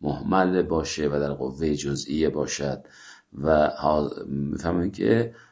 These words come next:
هذا ما قیل، اینجور جواب دادن، ولی این جواب درست نیست. و یخدشه و یا یخدشه قوله تعالی، مخدوش می‌کند این جواب رو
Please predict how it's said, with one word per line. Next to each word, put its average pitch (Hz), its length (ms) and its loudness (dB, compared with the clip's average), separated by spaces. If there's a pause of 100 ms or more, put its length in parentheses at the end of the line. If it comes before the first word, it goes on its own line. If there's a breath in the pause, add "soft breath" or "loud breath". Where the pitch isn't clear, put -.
(180 soft breath)
هذا 80 460 6
ما 76 460 2
قیل، 87 300 6
اینجور 80 480 4
جواب 73 460 0
دادن، 71 300 -4
ولی 80 180 0
این 113 280 4
جواب 90 500 4
درست 85 400 2
نیست. 80 340 2
و 73 80 2
یخدشه 76 640 -4 (880 loud breath)
و 73 280 4 (340)
یا 80 200 0
یخدشه 95 640 -4 (680 loud breath)
قوله 80 480 6
تعالی، 71 640 2 (180)
مخدوش 78 640 0
می‌کند 71 560 -2 (260 soft breath)
این 90 300 8
جواب 76 600 2
رو 147 460 6